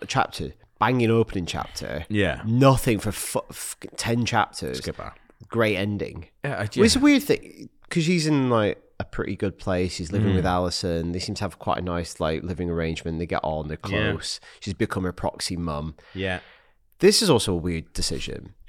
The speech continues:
Speaker 1: When stuff starts to go odd with Corey, bear in mind, Laurie's the first person who encounters Corey.
Speaker 2: Mm.
Speaker 1: She brings him to the hospital
Speaker 2: Yeah.
Speaker 1: to date her granddaughter out of
Speaker 2: Yeah.
Speaker 1: nowhere.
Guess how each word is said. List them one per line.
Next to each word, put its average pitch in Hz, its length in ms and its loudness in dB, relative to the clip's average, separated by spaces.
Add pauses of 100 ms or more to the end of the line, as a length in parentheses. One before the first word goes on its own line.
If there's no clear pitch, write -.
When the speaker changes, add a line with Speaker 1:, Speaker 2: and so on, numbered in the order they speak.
Speaker 1:
When 175 280 4
stuff - 240 0
starts - 500 2
to 110 80 -8
go 101 420 2
odd 98 200 0
with 87 180 -8
Corey, 90 480 -2
bear 220 280 4
in 202 80 4
mind, 98 560 4 (180)
Laurie's 165 440 6
the 120 80 0
first 123 260 2
person 107 300 0
who 98 60 0
encounters 92 880 -4 (240)
Corey. - 500 -8
Speaker 2:
Mm. 135 300 0 (120)
Speaker 1:
She 208 300 0
brings 190 520 4
him 170 120 4
to 170 140 -4
the 156 60 -2
hospital 147 520 -2
Speaker 2:
Yeah. 87 400 2
Speaker 1:
to - 20 2
date 139 280 4
her 127 240 2
granddaughter 123 560 2
out 71 180 2
of - 100 0
Speaker 2:
Yeah. 101 160 2
Speaker 1:
nowhere. 147 640 4